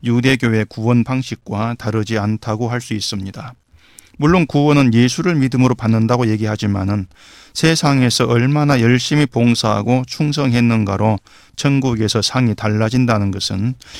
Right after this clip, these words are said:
분명 인간의 행함에 초점을 둔 사고방식일 뿐입니다. 이처럼 유대교적 사고방식으로 살게 되면 사람들은 자연히 자기의 행함을 살피게 됩니다. 내가 얼만큼 선을 행했는지,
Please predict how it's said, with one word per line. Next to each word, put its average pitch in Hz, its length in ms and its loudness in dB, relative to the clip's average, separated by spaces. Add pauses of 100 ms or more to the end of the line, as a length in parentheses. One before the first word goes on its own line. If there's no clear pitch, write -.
(200)
분명 156 340 4
인간의 139 520 4
행함에 143 560 2
초점을 113 480 0
둔 131 280 0
사고방식일 113 800 -2
뿐입니다. 110 680 -2 (600)
이처럼 160 400 2
유대교적 156 640 4
사고방식으로 127 1040 0
살게 117 320 0
되면 110 360 0
사람들은 113 600 0
자연히 113 560 0 (380)
자기의 110 580 -2
행함을 135 500 0
살피게 123 480 -6
됩니다. 104 520 -6 (480)
내가 135 220 2
얼만큼 131 580 2
선을 120 380 0
행했는지, 107 640 -2